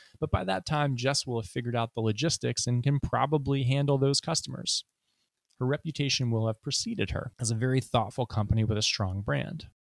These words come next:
We had a dog walking company that landed on a focus of walking only Great Danes.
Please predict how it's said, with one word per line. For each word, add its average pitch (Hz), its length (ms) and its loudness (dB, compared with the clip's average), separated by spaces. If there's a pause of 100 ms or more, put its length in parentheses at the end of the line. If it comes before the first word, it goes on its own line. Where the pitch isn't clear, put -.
(140)
We 180 40 -2
had 214 60 -2
a 262 60 0
dog 143 280 4
walking 107 300 4
company 107 320 0
that 95 180 -4
landed 107 320 0
on 98 140 -2
a 98 40 -2
focus 107 400 -2
of 98 120 -4
walking 104 420 0
only 131 320 6
Great 107 400 0
Danes. 98 560 -2